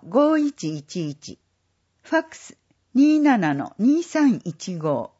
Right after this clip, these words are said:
同病院の外科、整形外科の医師が、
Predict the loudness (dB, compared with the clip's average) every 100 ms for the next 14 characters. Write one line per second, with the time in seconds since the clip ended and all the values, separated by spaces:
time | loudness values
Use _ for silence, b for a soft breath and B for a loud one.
0 | _ _ _ _ _ _ _ _ _ _
1 | _ -4 0 2 2 2 2 0 -2 -4
2 | -6 -8 -6 -4 -2 -4 -4 -6 -2 -2
3 | -2 -4 -2 -2 -2 -2 -4 -6 -8 -8
4 | -6